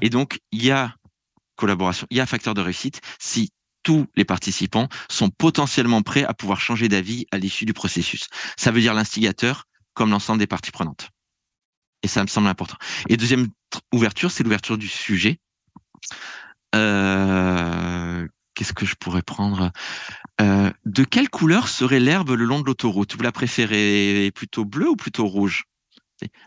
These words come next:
Alors qu'on veut pas d'autoroute, on est tous d'accord. Voilà. Donc, si on ne peut pas réinterroger la question en elle-même, et si l'instigateur n'est pas ouvert sur «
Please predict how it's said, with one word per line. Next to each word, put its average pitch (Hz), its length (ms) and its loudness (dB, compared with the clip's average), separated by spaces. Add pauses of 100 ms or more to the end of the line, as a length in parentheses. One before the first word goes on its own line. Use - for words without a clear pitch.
Alors 85 120 -6
qu'on 104 100 -2
veut 87 100 0
pas 95 140 0
d'autoroute, 98 400 -2
on 87 60 0
est 85 100 -2
tous 90 160 -6
d'accord. 92 400 -2 (840)
Voilà. 87 160 0 (260)
Donc, 127 220 2
si - 220 2
on 214 60 4
ne 208 60 4
peut 165 160 2
pas 170 180 2
réinterroger 147 600 2
la 131 100 2
question 131 300 -2
en 127 80 2
elle-même, 123 480 0
et - 40 -8
si - 220 -6
l'instigateur 143 480 0
n'est 123 100 2
pas 123 220 -2
ouvert 139 480 2
sur « - 380 -4